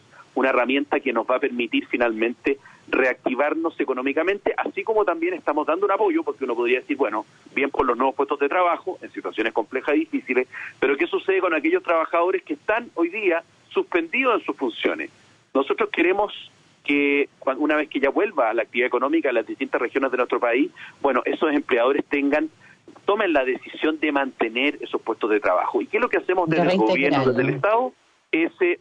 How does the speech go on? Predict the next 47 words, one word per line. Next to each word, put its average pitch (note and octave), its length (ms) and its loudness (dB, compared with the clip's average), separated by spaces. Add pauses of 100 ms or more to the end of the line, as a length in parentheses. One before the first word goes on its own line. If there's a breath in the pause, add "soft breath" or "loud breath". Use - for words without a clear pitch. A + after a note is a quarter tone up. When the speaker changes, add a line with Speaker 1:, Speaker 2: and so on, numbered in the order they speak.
Speaker 1:
va, C#3+ 340 0
eh, C#3 120 2
hay C3 160 0
un B2+ 80 -6
subsidio F#3 440 -4
de D3+ 180 0
ciento G#3 420 -6
sesenta C#3+ 420 -4
mil C#3+ 160 -2
pesos D3 420 -4 (420 soft breath)
por C#3+ 200 0
persona D3 560 -2 (260)
en A#2+ 100 -6
el A#2+ 120 -2
caso C3+ 400 -2
de C3 100 -2
que A2 80 -14
se A#2 140 -4
trate - 500 0
de A#2+ 60 -4
un A#2+ 100 -2
trabajador A2+ 460 0
que - 100 -6
esté A#2 220 -4
suspendido D#3+ 760 0
de D3+ 80 0
acuerdo B2+ 320 -2
a B2 40 2
la A#2 100 2
Ley A2 140 -2
de A#2+ 160 -4
Protección G#2+ 460 -2
del G2+ 140 0
Empleo. E2 440 -2 (320 loud breath)
Eso C3+ 240 0
es - 120 -2
una C3+ 140 2
Speaker 2:
Ujú. C3+ 80 2
Speaker 1:
herramienta D3+ 440 2
muy C#3+ 240 -2
potente, G3 680 0 (160)
son B2+ 220 0
dos A#2 140 -2
mil D3+ 180 0
millones D#3 300 0
de C#3 80 2
dólares, C#3 360 2